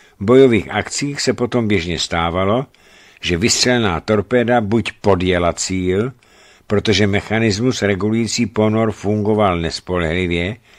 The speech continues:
nebo, i když jej zasáhla, neexplodovala. A jak známo, jen málo co ohrozí voja-, morálku vojáka víc než zjištění, že se nemůže spolehnout na svou zbraň.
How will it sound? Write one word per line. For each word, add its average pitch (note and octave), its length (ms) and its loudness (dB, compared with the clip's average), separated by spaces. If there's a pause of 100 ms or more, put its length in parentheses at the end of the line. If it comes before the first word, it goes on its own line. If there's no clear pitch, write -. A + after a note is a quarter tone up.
nebo, G#2+ 600 2 (520)
i A2+ 140 0
když C3 240 0
jej C3 160 4
zasáhla, G2+ 960 0
neexplodovala. D#2+ 1120 -2 (800)
A F#2 80 -4
jak F#2+ 220 2
známo, B2 720 0
jen G#2+ 280 2
málo D3 460 0
co - 220 -2
ohrozí C3+ 600 0
voja-, B2 380 -2
morálku B2+ 600 0
vojáka F#2 680 0
víc G2 500 -4
než G#2 200 0
zjištění, F#2+ 840 -4 (580)
že A#2 140 -2
se G2+ 200 0
nemůže A#2+ 580 2
spolehnout A#2 760 0
na F#2+ 120 -2
svou F#2+ 320 -4
zbraň. C#2 440 -8